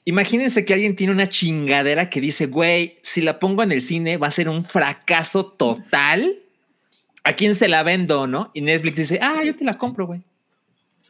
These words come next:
Eso habla muy mal de ellos.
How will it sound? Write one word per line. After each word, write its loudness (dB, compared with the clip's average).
Eso 4
habla 4
muy 2
mal 2
de 2
ellos. -2